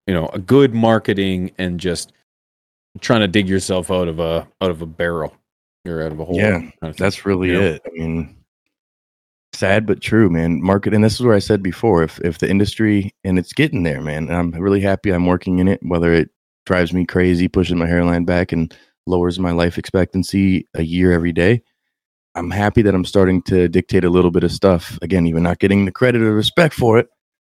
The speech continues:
Speaker 2: but changing some of the game here in Michigan, making people who are our competitors all of a sudden step their game up 'cause we're doing stuff differently, getting rid of products that people thought were kosher and like, "Oh, yeah, let's do this, this, and this."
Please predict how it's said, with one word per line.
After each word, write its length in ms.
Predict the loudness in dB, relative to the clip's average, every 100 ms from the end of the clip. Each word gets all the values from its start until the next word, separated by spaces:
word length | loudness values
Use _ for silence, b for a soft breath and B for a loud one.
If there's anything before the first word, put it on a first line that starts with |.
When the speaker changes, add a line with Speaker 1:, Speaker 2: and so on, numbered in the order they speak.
| _ _ _
Speaker 2:
but 240 | 2 2 0 _ _ _ _ _ _
changing 340 | 2 4 4 2
some 160 | 2
of 40 | 2
the 80 | 2
game 220 | 0 2
here 80 | 2
in 80 |
Michigan, 440 | 2 0 -4 -8 -2
making 220 | 0 0
people 420 | -2 0 2 2 0
who 180 | 2
are 120 | 4 4
our 100 | 2
competitors 580 | 0 2 2 0 0
all 120 | 2 0
of 40 |
a 40 |
sudden 280 | 0 -2 -2
step 280 | -2 -4 0
their 100 | 0
game 260 | 2 2 0
up 120 | -2
'cause 180 | -8 0
we're 120 | 0
doing 220 | 2 0
stuff 300 | 0 -2 -2
differently, 460 | -6 -6 -8 -8 -10 _ _ -4
getting 160 | -2
rid 120 | 0
of 80 | 0
products 340 | 0 0 0 -4
that 120 | -6
people 220 | -4 -6
thought 360 | -2 0 0 0
were 320 | 2 2 0 -2
kosher 480 | 0 0 0 0
and 200 | -2 -2
like, 120 | -4 -2
"Oh, 200 | 0 2
yeah, 160 | 4 4
let's 160 | 2
do 140 | -2 0
this, 240 | 0 -2
this, 160 | -10 -6
and 160 | 0
this." 200 | 0 -2